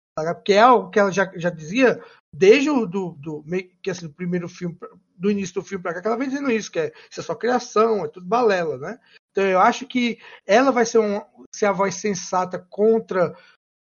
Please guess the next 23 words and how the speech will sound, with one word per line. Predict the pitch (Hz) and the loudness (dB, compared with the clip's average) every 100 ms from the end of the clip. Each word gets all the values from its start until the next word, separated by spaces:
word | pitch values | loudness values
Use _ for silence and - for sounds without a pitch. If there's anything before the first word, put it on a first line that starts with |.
| _ _ _ _ _ - | _ _ _ _ _ 2
quem | 254 | 4
o | 262 - | 4 6
Paul | 214 | 8
Atreides | 202 185 185 170 | 6 4 -4 -2
vai | 180 | -4
se | 180 | -2
tornar, | 185 160 143 135 | -4 -4 -6 -8
né? | 165 | -8
Mas | 202 233 | -6 -6
talvez | 233 240 220 233 | -2 2 4 2
em | 247 | 0
algum | 240 | -2
momento | 247 240 226 233 | -2 0 0 2
ela | 247 240 | 0 2
vai | 247 240 226 - _ - - - | 2 0 -4 -14 _ -20 -20 -20
ceder, | - 220 175 180 180 170 170 196 | 2 4 4 0 -2 -4 -10 -14
não | 185 | -14
sei | 180 156 143 - _ _ - | -8 -6 -8 -12 _ _ -14
se | 165 156 | -6 0
é | 151 | 0
os | 156 156 | 0 -4
planos | - 156 143 | -8 -8 -8
dele. | 135 131 | -8 -10